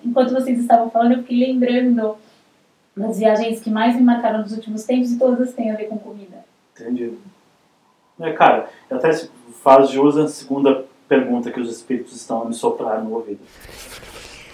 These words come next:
Speaker 2: Das suas viagens, que tiveram um viés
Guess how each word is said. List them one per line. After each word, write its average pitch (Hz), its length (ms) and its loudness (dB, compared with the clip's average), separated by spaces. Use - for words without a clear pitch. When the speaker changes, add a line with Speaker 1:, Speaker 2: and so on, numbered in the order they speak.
Speaker 2:
Das 143 140 0
suas 185 220 2
viagens, 117 760 2
que - 80 -16
tiveram 156 540 4
um 160 60 -6
viés 160 600 0